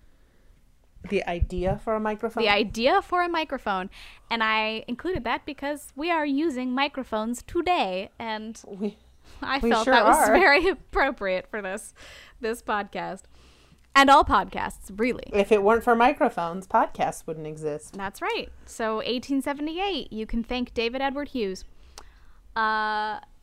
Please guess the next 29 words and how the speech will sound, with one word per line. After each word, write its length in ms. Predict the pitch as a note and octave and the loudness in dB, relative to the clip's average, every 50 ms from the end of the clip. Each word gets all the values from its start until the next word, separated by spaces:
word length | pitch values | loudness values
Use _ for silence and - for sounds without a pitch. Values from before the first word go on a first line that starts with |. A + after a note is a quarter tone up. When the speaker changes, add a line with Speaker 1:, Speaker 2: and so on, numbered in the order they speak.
| - - - | -12 -4 -2
Speaker 2:
eighteen 800 | A#3+ C4+ C4+ - - - C#4 C4 B3+ B3+ B3+ B3 B3 B3 B3 B3+ - | -2 -2 -2 -2 -4 -2 -2 -2 0 -2 -2 -2 -4 -4 -6 -6 -6
ninety-nine, 800 | - A#3+ A3 G#3 G#3 G#3 G#3 A3 G3+ G3 F3+ F3 F#3+ A3+ C4 C#4+ - - | -4 -2 -2 0 0 -2 -4 -6 -6 -6 -6 -6 -4 -4 -4 -6 -4 -2
Ernest 320 | A3 A#3+ B3 B3 B3 - - | 0 0 0 0 -2 -2 -2
Rutherford 640 | A#3 A#3 - B3+ A3 - A#3 G#3+ G#3+ G#3 G#3 - | -2 -2 -2 -4 -6 -4 -4 -2 -2 -2 -2 -2
publishes 480 | - A#3+ A3+ A3+ A3 - A3+ G#3 G3+ - | -2 -2 -2 -4 -4 -4 -6 -6 -6 -6
his 160 | A3+ G#3 F#3+ | -8 -8 -6
discovery 500 | - G#3 - - G3+ G3 G#3 A3 G#3+ G#3 | -8 -8 -6 -4 -4 -2 -2 -2 -4 -4
of 140 | G3+ - - | -4 -6 -6
two 180 | - - F4 | -4 -4 -2
different 320 | E4 F4+ D#4 - C#4 A#3 - | -2 -4 -6 -8 -10 -12 -8
kinds 380 | - D4+ E4 E4 B3+ G#3+ F#3 | -4 -2 -2 -2 -2 -4 -6
of 100 | G3 - | -8 -8
radiation, 640 | F#3+ F#3+ F#3+ G3 G3+ G#3 B3+ D4 - - - - F3+ - _ _ _ _ _ - - _ - - | -4 -4 -4 -2 -2 -4 -6 -6 -8 -10 -12 -14 -18 -20 _ _ _ _ _ -20 -20 _ -8 -2
alpha 340 | - A3 B3 - D4+ D4+ D4 - | -2 -2 -2 0 -2 -2 -2 -2
and 160 | A3+ A3 G3+ | -4 -4 -4
beta 220 | - G3+ A3+ B3 | -4 -4 -4 -4
particles. 640 | A3+ - A3+ C4+ C4+ A#3+ - - F#2+ - - - - - _ - - - - - - - _ - _ _ _ _ | -6 -8 -8 -8 -8 -10 -10 -12 -14 -14 -16 -20 -20 -20 _ -20 -20 -20 -20 -20 -20 -20 _ -20 _ _ _ _
I 60 | - G#3+ | -10 -8
thought 240 | - E3+ E3 - | -6 -6 -4 -4
that 100 | - E3 | -2 -2
was 140 | F3+ G3+ F3 | 0 0 0
Speaker 1:
Whoa. 40 | D#3+ | -2
Speaker 2:
interesting. 360 | G3 F#3+ G3 F3+ - A3+ C4 F4 - - - | -4 -8 -8 -10 -10 -10 -10 -10 -12 -14 -14
Yep. 160 | D4+ D#4+ F4+ - _ _ _ - - - - - - - - - _ - - - | -14 -14 -14 -18 _ _ _ -20 -20 -20 -20 -20 -20 -20 -20 -20 _ -20 -12 -8
Uh, 800 | B3 A#3+ A#3+ A#3+ A#3 A#3 A#3 A#3 A#3 A#3 A#3 A#3 A#3+ B3 A#3+ B3 | -6 -4 -2 -2 -4 -4 -6 -6 -8 -10 -12 -12 -14 -14 -14 -12
da, 160 | B3 A#3+ A3+ | -12 -10 -10
da, 160 | A3 - A#3 - | -8 -8 -8 -6
da, 180 | C4 C4 - | -6 -8 -8
da. 920 | B3 C4 B3+ B3+ - - - - - - - C#3+ C#3+ C3+ C3+ C3 C3 C3 | -10 -10 -10 -10 -8 -8 -8 -8 -10 -10 -10 -12 -12 -12 -12 -12 -12 -14